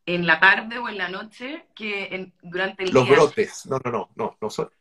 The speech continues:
Speaker 2: no. Los contagios se pueden producir en cualquier parte, pero los brotes es cuando uno ve un grupo de contagios, ¿ah?
Speaker 1: Ya.
Speaker 2: En general, el ochenta y ocho por ciento ocurren adentro de las viviendas. Y cuando uno hace el, eh, hace el track de eso, en general son porque hay fiesta y sobre todo jóvenes.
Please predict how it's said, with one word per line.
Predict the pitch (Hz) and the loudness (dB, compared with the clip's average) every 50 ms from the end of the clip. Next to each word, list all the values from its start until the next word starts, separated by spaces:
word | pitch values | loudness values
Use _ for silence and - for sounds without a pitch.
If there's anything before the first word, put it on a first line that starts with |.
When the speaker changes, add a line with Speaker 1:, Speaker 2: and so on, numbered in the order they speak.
| _ | _
Speaker 2:
no. | - 104 - - - 104 - - - - _ _ - | -6 -6 -6 -4 -6 -8 -8 -10 -18 -20 _ _ 2
Los | 214 - - | 2 4 6
contagios | - 147 131 175 190 185 220 - | 6 4 6 6 6 6 4 0
se | 170 | 0
pueden | - 165 160 | -2 -2 0
producir | - 147 - - | 0 0 0 0
en | 151 - | 2 2
cualquier | 143 135 151 139 | 0 0 0 -2
parte, | - 143 131 - 127 107 | 0 0 0 0 -2 -2
pero | 123 113 113 | 2 2 2
los | 110 104 - | 2 0 -4
brotes | - 123 147 202 196 - - - 98 - | 2 6 6 8 8 6 2 -4 -8 -8
es | 107 - | -8 -6
cuando | - - 127 139 | -4 -2 -2 0
uno | 131 127 | 2 4
ve | 139 156 - - | 2 2 2 -2
un | 135 123 117 117 | -16 -14 -4 2
grupo | 180 226 285 - - 147 | 4 4 4 6 4 2
de | 131 - | 2 2
contagios, | - 107 107 - 117 98 - - - - 101 104 - | -2 -12 -10 -6 -8 -8 -8 -8 -14 -14 -14 -14 -14
¿ah? | 139 156 208 - _ _ _ | -14 -14 -14 -14 _ _ _
Speaker 1:
Ya. | - 160 - _ _ _ _ _ _ - | -12 -12 -12 _ _ _ _ _ _ 0
Speaker 2:
En | 147 147 131 | 2 2 2
general, | - 143 131 135 131 160 180 185 | 4 4 4 6 6 6 4 4
el | 180 170 | 2 -2
ochenta | 147 - - 135 143 | -6 -8 -6 -4 -4
y | 139 | -4
ocho | 165 170 202 196 | -4 -2 -6 -6
por | 180 147 | -6 -6
ciento | - - 185 185 185 - - 190 196 185 - - | -4 -4 -4 -4 -4 -2 -2 -2 -2 -2 -4 -2
ocurren | - 135 127 - - 170 175 175 175 180 175 175 175 - | -4 -4 -4 -4 -4 -2 -2 -2 -2 -2 -4 -6 -8 -6
adentro | - 135 143 151 147 - 175 | -2 0 0 0 0 -2 -2
de | 156 151 | 0 0
las | 135 | 0
viviendas. | 123 113 131 170 117 85 - - _ _ _ _ _ - - - - - - | 0 0 0 0 0 -2 -4 -16 _ _ _ _ _ -20 -20 -20 -20 -16 -8
Y | - 135 | -4 2
cuando | 131 143 139 135 156 | 4 4 4 4 6
uno | 175 208 | 4 4
hace | 196 - 208 | 4 4 0
el, | 180 139 - - | -2 -2 -2 2
eh, | 143 143 143 - | 4 4 4 4
hace | 147 - - 151 | 0 -2 -2 -4
el | 131 - | -6 -4
track | _ - 185 156 - - - - | _ 2 2 2 2 0 -6 -8
de | 98 208 117 - | -2 0 0 0
eso, | 220 - - 156 190 214 _ _ _ _ _ _ - | 0 -2 -6 -6 -8 -8 _ _ _ _ _ _ -6
en | - 127 | -6 -2
general | 123 127 143 165 165 | 2 4 4 4 4
son | - 165 160 - | 0 -2 -2 0
porque | - 151 123 - 143 | -2 -2 2 2 2
hay | 127 | 2
fiesta | 131 - 196 170 - - 156 | 2 2 0 0 0 0 -4
y | 135 | -2
sobre | 131 - 147 - | 0 2 0 0
todo | - - 151 | 2 0 -2
jóvenes. | 156 - - - - 214 170 - _ | -2 0 2 2 2 2 2 -4 _